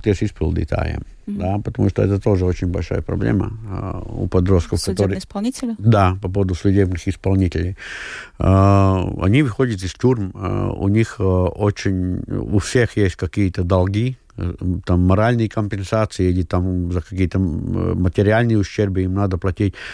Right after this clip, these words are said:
Speaker 1: Ты понимаешь, они выходят из тюрьмы, они хотят начинать работать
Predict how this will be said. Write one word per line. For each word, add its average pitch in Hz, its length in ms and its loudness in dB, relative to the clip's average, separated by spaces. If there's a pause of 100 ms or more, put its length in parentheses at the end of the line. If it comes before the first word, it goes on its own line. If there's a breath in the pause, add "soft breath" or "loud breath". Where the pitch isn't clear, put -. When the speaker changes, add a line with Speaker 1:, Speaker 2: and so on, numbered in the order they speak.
(260 loud breath)
Speaker 1:
Ты 92 60 -4
понимаешь, 127 400 4
они 117 160 2
выходят 104 440 -2
из 95 120 -6
тюрьмы, 143 460 0 (280 loud breath)
они 113 200 2
хотят 110 320 -2
начинать 104 420 -2
работать 117 560 0